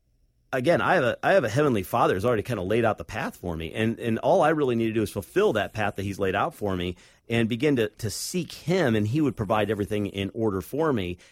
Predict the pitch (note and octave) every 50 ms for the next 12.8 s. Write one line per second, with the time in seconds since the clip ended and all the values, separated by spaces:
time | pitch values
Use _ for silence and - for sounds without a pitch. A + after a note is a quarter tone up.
0 | _ _ _ _ _ B2+ B2+ B2+ B2 B2 A#2+ A2 - _ _ _ _ - D#3+ C#3
1 | A#2+ A2 F#2 - _ _ _ _ _ _ _ _ - C3+ E3 F#3+ F3+ D#3+ D#3 B2
2 | D3 D3+ D#3 C3+ A#2 A2+ - B2 A#2 A#2 A2+ G#2+ F#2 F#2+ G#2 C#3+ F3 F#3 C#3+ -
3 | - G2+ G2+ G2 F2 - - _ _ _ - D3+ C#3+ C#3 - C3+ B2 A2 F2+ E2+
4 | - - B2+ C3+ - - - - _ _ _ _ _ _ _ _ - A2 G2 F#2
5 | F#2+ F#2 - C#3+ C#3+ - C3+ A#2+ G2 - - - D#3 D#3 - G2 F#2+ - A#2 A#2+
6 | - - C#3 B2+ B2+ A#2 - - - - _ - C3+ G3+ A#3+ B3 F#3+ C#3+ G#2+ G2
7 | G#2 G#2 A2 A2 G#2+ G2 - - - A2 A2 C#3 F3+ E3+ C#3 A2 - - G#2 F#2+
8 | F#2 - E2+ G2 G2+ - G2 G#2+ G#2+ G2+ A2 A#2+ B2+ A2 G#2+ - G#2+ G#2+ - A#2
9 | A2+ G#2+ - _ _ _ _ _ _ - B2+ B2+ F#3+ A3 F#3 C#3+ B2 - B2+ B2
10 | - B2 G#2+ - B2+ C#3+ - G2 - - C#3 C#3+ G2+ F#2+ F#2+ - - - - -
11 | - - - _ - - B2 A2 G#2+ G#2+ - - - - - C#3+ E3 E3+ E3+ D#3
12 | C3 B2+ A2 A#2 A#2+ - B2 A2+ - - A#2+ A#2 A2+ G2+ - -